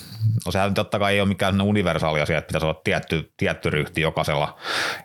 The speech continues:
jokaisella niinku joka liikkeessä samalla tavalla, mut kyllä semmonen tietynlainen semmonen beach-asento, asento olisi hyvä omaksua, tai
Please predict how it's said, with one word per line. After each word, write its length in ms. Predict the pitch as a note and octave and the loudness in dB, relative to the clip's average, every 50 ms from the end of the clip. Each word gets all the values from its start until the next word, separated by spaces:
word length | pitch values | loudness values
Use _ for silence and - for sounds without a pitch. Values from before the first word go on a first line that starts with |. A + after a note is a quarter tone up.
| - _ | -8 _
jokaisella 520 | F2+ F2+ E2+ - F#2 E2+ E2 D#2 D2+ D2+ D2+ | -2 -2 0 0 0 0 0 2 2 0 0
niinku 320 | B1+ G#1 C#2 C#2+ D2+ D2+ | -2 -2 -2 0 0 2
joka 260 | D2+ D#2 D2+ F2 D#2+ | 0 0 0 0 0
liikkeessä 320 | D#2 C#2+ - - D#2 - - | 0 -2 -2 -4 -2 -2 0
samalla 260 | F#2+ E2+ E2 D2+ C#2+ | 0 2 2 0 0
tavalla, 440 | - - E2 D#2+ D#2 D2 D2 C#2+ C#2+ | 0 0 0 2 2 2 0 0 0
mut 120 | D2 - | -2 -2
kyllä 120 | - E2+ D#2 | -2 0 2
semmonen 360 | D#2+ D#2+ D#2 D#2 D#2 D2+ D2 - _ - | 2 2 4 4 2 2 0 -2 _ -2
tietynlainen 540 | - F2+ E2 - E2+ D2+ D2 C#2+ C#2+ D2 D2+ | -2 0 0 0 0 0 0 0 0 0 0
semmonen 220 | D#2+ D2+ D#2 D#2 | 2 2 2 2
beach-asento, 840 | D#2+ E2+ D#2+ D#2 - - F2 D#2 D#2 D#2+ D2+ D2 E2 - - - _ _ _ - - - - - _ _ - | 2 0 -2 -2 -2 0 0 0 0 0 0 -2 -2 -4 -4 -10 _ _ _ -20 -20 -20 -20 -20 _ _ -4
asento 320 | - F#2 - - D#3 - | -2 0 0 0 0 0
olisi 140 | F2 E2+ - | 0 0 0
hyvä 200 | G#2+ G2 F2+ F2+ | 0 2 2 2
omaksua, 540 | E2 G2 F#2+ F#2+ F2+ F2 - - - F2 D#2 | 2 2 2 2 0 0 0 0 0 0 0
tai 100 | - - | -2 -4